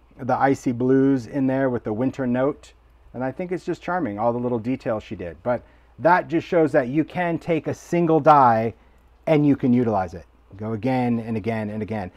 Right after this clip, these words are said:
Ember just said it could double as a fish. These would make adorable fish. Yeah,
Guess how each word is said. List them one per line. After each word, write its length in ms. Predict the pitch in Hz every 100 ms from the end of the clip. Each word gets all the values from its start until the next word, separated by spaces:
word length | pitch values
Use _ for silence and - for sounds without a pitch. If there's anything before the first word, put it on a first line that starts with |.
| -
Ember 160 | 139 156
just 140 | 143
said 120 | 160 151
it 80 |
could 140 | 143 127
double 220 | 139 139
as 120 | 120
a 40 | 120
fish. 340 | 175 131 - _ _ -
These 180 | 135
would 100 | 156
make 160 | 123 107
adorable 380 | 104 117 104 95
fish. 420 | 87 80 - - _ _ _ _ _
Yeah, 240 | - 113